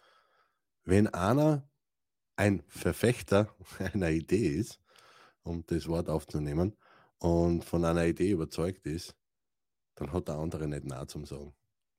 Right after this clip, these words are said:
Dann sagt der andere einfach Jo. Weil,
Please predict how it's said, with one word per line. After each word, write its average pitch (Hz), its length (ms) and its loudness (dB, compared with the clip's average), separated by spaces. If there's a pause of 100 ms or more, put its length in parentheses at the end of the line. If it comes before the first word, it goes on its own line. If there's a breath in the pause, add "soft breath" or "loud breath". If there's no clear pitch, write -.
(380)
Dann 71 80 -8
sagt - 220 -8
der 71 120 -6
andere 73 360 -6
einfach 65 200 -12
Jo. - 260 -12 (1600)
Weil, 73 260 -6